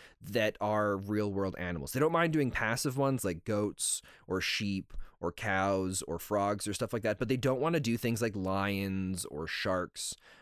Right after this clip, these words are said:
or anything like that. Anytime they go to implement an aggressive animal,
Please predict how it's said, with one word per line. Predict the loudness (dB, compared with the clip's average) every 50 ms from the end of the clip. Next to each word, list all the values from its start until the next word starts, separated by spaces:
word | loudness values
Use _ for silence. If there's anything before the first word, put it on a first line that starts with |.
| -6
or | -4 -2
anything | 0 0 0 0 0 0
like | 0 2 2
that. | 2 2 2 0 0
Anytime | 0 2 2 2 4 4 4 4
they | 4 2
go | 2 2
to | 2 2 2
implement | 2 0 0 0 0 2 0 0 0
an | 0 -2
aggressive | -2 -2 -2 0 0 0 0 0 0 0 0 0 -2 -4
animal, | -2 -2 -2 -2 -2 -2 -4 -4 -6 -8